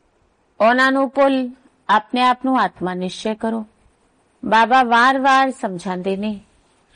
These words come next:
ਆਪਣੇ ਆਪ ਨੂੰ ਆਤਮਾ ਸਮਝ ਬਾਪ ਨੂੰ ਯਾਦ ਕਰਨਾ ਹੈ, ਨਹੀਂ ਤਾਂ ਅੰਤ ਵਿੱਚ ਬਹੁਤ-ਬਹੁਤ ਪਛਤਾਓਗੇ, ਬਹੁਤ-ਬਹੁਤ ਧੋਖਾ ਖਾਓਗੇ। ਕੋਈ ਅਜਿਹਾ ਜ਼ੋਰ ਨਾਲ ਥੱਪੜ ਲੱਗੇਗਾ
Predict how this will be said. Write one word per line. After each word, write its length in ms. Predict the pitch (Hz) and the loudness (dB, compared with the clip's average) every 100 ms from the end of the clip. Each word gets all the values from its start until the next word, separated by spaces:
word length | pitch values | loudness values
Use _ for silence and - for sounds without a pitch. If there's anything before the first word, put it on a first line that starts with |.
| _ _ _ | _ _ _
ਆਪਣੇ 340 | 214 226 - 262 | 0 0 0 2
ਆਪ 160 | 262 254 | 0 0
ਨੂੰ 140 | 262 | 0
ਆਤਮਾ 400 | 269 254 - 262 262 | 0 0 -2 -2 -2
ਸਮਝ 380 | 269 262 262 254 - - | -2 -2 -2 -6 -12 -8
ਬਾਪ 200 | 196 185 - 233 | -2 -2 -4 -4
ਨੂੰ 120 | 233 | -2
ਯਾਦ 220 | 202 180 180 | -2 -4 -8
ਕਰਨਾ 320 | 185 185 196 208 | -8 -6 -6 -6
ਹੈ, 180 | 220 220 _ _ _ _ - - _ - | -8 -12 _ _ _ _ -20 -20 _ -6
ਨਹੀਂ 420 | 208 220 226 254 | 0 0 0 -2
ਤਾਂ 240 | 254 269 269 | 0 2 2
ਅੰਤ 220 | 262 262 | -2 -4
ਵਿੱਚ 300 | 254 262 - | -4 -4 -6
ਬਹੁਤ-ਬਹੁਤ 720 | 202 240 254 - 208 220 226 - | -6 -4 -6 -4 -4 -4 -6 -8
ਪਛਤਾਓਗੇ, 800 | 190 - - 190 185 190 220 196 _ _ _ _ _ _ - | -10 -8 -6 -4 -4 -4 -6 -8 _ _ _ _ _ _ -6
ਬਹੁਤ-ਬਹੁਤ 840 | 185 226 240 269 226 226 247 269 269 | 2 2 2 -4 -2 -2 0 -2 -2
ਧੋਖਾ 400 | 277 254 - 240 | -4 -4 -2 -2
ਖਾਓਗੇ। 680 | 226 190 196 190 190 220 214 214 _ _ _ _ _ _ _ | -2 -6 -6 -6 -6 -6 -8 _ _ _ _ _ _ _ _
ਕੋਈ 300 | 220 240 269 262 | 0 2 4 2
ਅਜਿਹਾ 540 | 240 254 247 269 269 | 2 0 2 0 0
ਜ਼ੋਰ 360 | 220 233 226 240 | -2 -2 0 0
ਨਾਲ 260 | 247 247 | -2 -2
ਥੱਪੜ 460 | 247 - 202 _ 233 | -4 -6 -10 _ -4
ਲੱਗੇਗਾ 640 | 226 175 180 233 208 180 | -4 -6 -6 -6 -4 -6